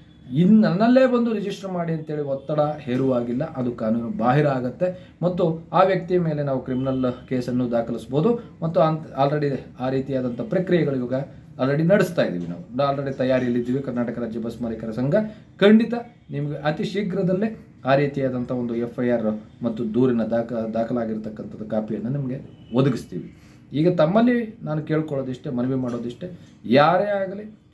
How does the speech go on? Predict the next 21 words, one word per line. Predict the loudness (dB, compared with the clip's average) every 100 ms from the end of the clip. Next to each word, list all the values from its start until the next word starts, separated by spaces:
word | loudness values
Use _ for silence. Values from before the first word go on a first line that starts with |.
| -6
ಒತ್ತಡಕ್ಕೆ | 0 0 0 0 0 -2 -4 0
ಮಣಿದು | 0 0 -2 -6 -10 -6
ತಮ್ಮ | -2 0 0 -2 -4
ಅಫಿಡವಿಟ್‌ಗಳನ್ನು | -2 0 2 0 -2 -2 0 -2
ಸಲ್ಲಿಸೋದು | -4 -6 -6 -6
ಬೇಕಾಗಿಲ್ಲ. | -6 -4 -4 -6 -8 -14 -20 -20 -4
ಹನ್ನೆರಡನೇ | 2 6 6 4
ತಾರೀಕು | 2 -2 -2
ಆಗಿರ್ಬೋದು, | -2 -2 0 0
ಹದಿಮೂರು | 0 -2 0
ಆಗ್ಬೋದು, | -2 -2 -2
ಹದಿನಾಲ್ಕೇ | 0 -2 2 4 4 2 0
ಆಗಿರ್ಬೋದು, | 0 0 -2 -4 -6 -10 -18 _ -8
ಯಾರು | 0 4 4 4
ನಿಮಗೆ | 2 0 2 0
ಕಾನೂನನ್ನು | 0 0 2 0 0 -2
ಬಿಟ್ಟು | 4 6 6 2 -2 -2 -14 -4
ಯಾವುದೇ | 0 0 2
ಅಧಿಕಾರಿ | 0 0 0 0
ಬಂದು | -2 -2
ಅಲ್ಲಿ | -2 -2 -4 -8 -20